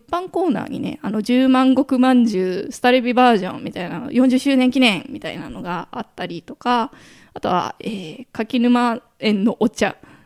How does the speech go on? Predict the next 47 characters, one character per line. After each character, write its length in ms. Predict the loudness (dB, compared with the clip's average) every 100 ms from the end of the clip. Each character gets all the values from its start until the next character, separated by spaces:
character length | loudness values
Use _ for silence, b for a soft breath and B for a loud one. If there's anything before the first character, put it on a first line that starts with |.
| _
な 120 | -4
る、 260 | -2 -8 -12 -10
あ 100 | -8
の、 120 | -4
ベ 260 | 2 4
ー 40 | 4
ス 120 | 2
の 160 | 0 0
柿 240 | -4 0
沼 240 | 2 2
さ 260 | 2 2 2
ん 220 | 2 2
が 160 | 4 2
販 400 | 2 4 4 6
売 140 | 4
者 120 | 2
と 80 | -6
し 60 | -10
て、 80 | -10
こ 140 | -8
う、 100 | -2
裏 140 | -2
っ 60 | -2
側 160 | -4 -4
に、 260 | -4 -8 -8
こ 360 | -6 -6 -6
う、 40 | -6
柿 240 | -6 0
沼 160 | 0 0
清 180 | -2 -6
っ 180 | -8 -14
て 80 |
書 80 | -10
い 60 | -10
て 100 | -10
あ 60 |
る 280 | -10 -10 -10 B B B B
お 120 | -2
茶 160 | 0 -2
が 140 | 0
売 100 | 0
っ 20 |
て 220 | -4 -4 -2
た 100 | -2
り 140 | -4
と 260 | _ -20 -12
か、 360 | -6 -4 -4